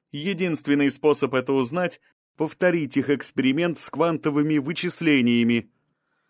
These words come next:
"Я ничего не знаю о квантовых экспериментах", — ответил Дат. "Почему меня это не удивляет?" —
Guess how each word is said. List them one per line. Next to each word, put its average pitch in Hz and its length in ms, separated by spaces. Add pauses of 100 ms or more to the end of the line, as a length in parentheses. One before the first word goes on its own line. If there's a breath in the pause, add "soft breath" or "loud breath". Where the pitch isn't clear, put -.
(240)
"Я 113 280
ничего 139 420
не 139 140
знаю 117 500
о 95 60
квантовых 117 640
экспериментах", — 101 1080 (200)
ответил 143 600
Дат. 101 360 (1000)
"Почему 139 500
меня 131 340
это 117 200
не 117 140
удивляет?" — 104 840